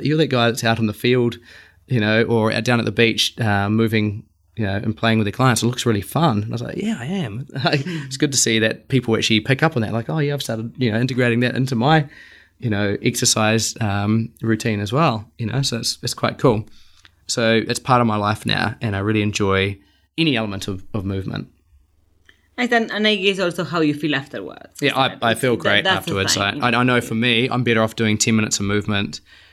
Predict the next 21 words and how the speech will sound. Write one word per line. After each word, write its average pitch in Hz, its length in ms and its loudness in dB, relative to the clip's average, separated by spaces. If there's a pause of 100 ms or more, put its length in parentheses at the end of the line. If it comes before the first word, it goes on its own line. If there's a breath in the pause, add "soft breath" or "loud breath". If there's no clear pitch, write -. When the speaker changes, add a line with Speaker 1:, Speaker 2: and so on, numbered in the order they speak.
(120)
Speaker 1:
than 101 220 2
going 98 380 -2
and 104 120 -4
grabbing 101 340 -2
a 92 40 -4
coffee 107 540 -10
now, 101 280 -8
for 104 180 -10
example, 107 600 -12
to - 100 -14
pick - 180 -6
me 98 120 -6
up. 95 180 -10 (640)
Speaker 2:
Good. - 320 -8 (140)
Speaker 1:
Yeah. 110 160 -6 (960 loud breath)
Speaker 2:
And 175 460 0
last 208 320 -2
question 196 440 -2
from 156 520 -2
D 180 160 0
Downs. 214 540 0